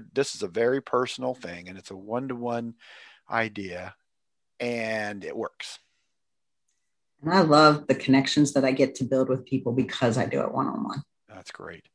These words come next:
Speaker 2: That's right.
Speaker 1: That's great. Well, what I'm gonna make sure of is that people have every way to get a hold of you. I'm gonna put your bio when we put this out there, eh, but I wanna just end by saying thank you for doing this,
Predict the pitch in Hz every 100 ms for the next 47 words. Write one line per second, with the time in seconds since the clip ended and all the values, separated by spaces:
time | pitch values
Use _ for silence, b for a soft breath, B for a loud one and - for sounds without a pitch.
0 | B B B B - - 120 104 - -
1 | 92 - 120 120 127 120 143 170 175 147
2 | 135 123 - 120 104 95 95 90 117 104
3 | 101 92 101 - 117 110 104 95 - 117
4 | 139 135 127 120 113 110 98 - 151 151
5 | 139 139 139 131 104 104 101 98 - 104
6 | 104 95 98 104 101 104 95 B B B
7 | B - 95 101 107 101 117 - 95 -
8 | 95 98 - 104 98 95 - - - 101
9 | 92 110 107 101 104 107 123 120 120 -
10 | 120 117 110 110 - 110 104 - 127 135
11 | 139 143 143 143 143 B B B B _
12 | 123 113 107 104 104 104 113 113 107 127
13 | 160 - -